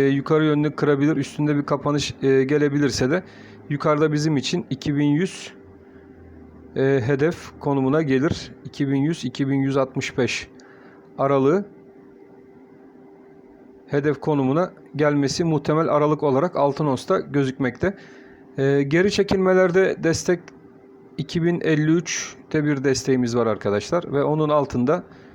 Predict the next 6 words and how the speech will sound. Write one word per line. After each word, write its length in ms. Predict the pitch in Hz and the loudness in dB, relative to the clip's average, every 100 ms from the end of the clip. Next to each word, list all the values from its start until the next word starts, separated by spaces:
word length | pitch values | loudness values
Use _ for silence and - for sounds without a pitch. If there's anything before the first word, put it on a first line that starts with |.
| - - 143 | -20 -12 -2
gene 280 | 143 156 | 0 0
iki 320 | 156 147 156 143 | -2 -2 -2 0
bin 180 | 185 - - - - - - - - - - - | -2 -4 -14 -20 -20 -20 -20 -20 -20 -20 -20 -10
yirmi 360 | 147 156 151 147 | -2 0 2 2
dört 260 | 165 165 - | 2 0 0
desteği 500 | 143 - 143 185 | 0 0 2 2